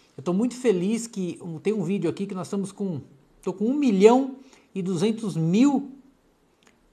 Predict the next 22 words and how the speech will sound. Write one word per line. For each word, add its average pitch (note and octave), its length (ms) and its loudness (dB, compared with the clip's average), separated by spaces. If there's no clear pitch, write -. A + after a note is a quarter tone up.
e D3 60 -8
duzentas E3 540 -2
mil A3+ 260 0
visualizações, E3+ 800 -2
um G#3 60 -2
milhão G3 420 0
e D#3 60 -6
duzentos D#3+ 480 -4
mil G3 220 0
visualiza-, D#3+ 380 -4
visualizações, D#3 840 -6
tô F#3+ 120 -6
feliz F#3 480 -4
da E3+ 160 0
vida, F3 540 -4
muitos G3+ 320 0
compartilhamentos, F3+ 1040 -4
gente, G3 480 -2
muito A3 460 -2
bacana. B2+ 500 -4
Então, A#3+ 220 4
assim, D3+ 380 0